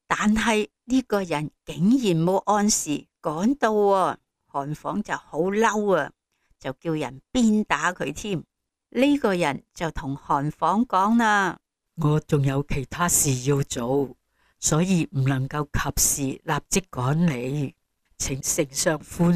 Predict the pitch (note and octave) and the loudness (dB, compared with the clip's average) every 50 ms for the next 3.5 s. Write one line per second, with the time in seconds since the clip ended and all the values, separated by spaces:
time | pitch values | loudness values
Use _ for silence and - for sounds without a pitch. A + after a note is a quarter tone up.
0 | E3+ F3 - - - C3+ C3+ C#3 D3 D#3 D3+ B2+ - - _ _ _ _ _ _ | 2 0 -2 -2 0 2 2 4 4 4 2 2 -2 -6 _ _ _ _ _ _
1 | _ _ _ _ _ _ _ - F#3 D#3+ D#3 D3+ - E3+ F3 G#3+ G#3 - _ _ | _ _ _ _ _ _ _ -4 -4 -4 -4 -2 0 0 0 0 -2 -6 _ _
2 | - F#3+ E3+ D#3 - - E3+ D3+ D3 D#3+ F3+ G#3+ A#3+ A#3 A3 G3 - _ _ _ | -6 -6 -6 -6 -6 -6 -4 -2 0 2 4 4 4 4 2 0 -2 _ _ _
3 | _ _ _ D3+ E3+ F#3 D3+ F3+ E3 | _ _ _ 0 2 2 4 2 0